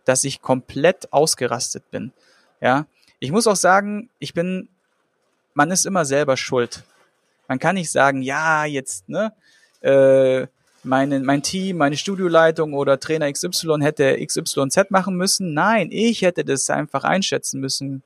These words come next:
sollen als Unternehmer, ja, im Vorfeld. Und das ist, was ich dir gerade sage.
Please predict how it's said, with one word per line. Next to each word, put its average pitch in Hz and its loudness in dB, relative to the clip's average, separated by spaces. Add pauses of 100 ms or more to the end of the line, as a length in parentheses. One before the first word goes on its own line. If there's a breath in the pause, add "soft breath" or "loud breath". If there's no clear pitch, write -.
(120)
sollen 147 4
als 131 -2
Unternehmer, 147 -2 (440)
ja, 143 0
im 139 -6
Vorfeld. - 2 (280 soft breath)
Und - -8
das 139 0
ist, 208 4
was 180 4
ich 185 -2
dir 170 0
gerade 151 2
sage. 151 -2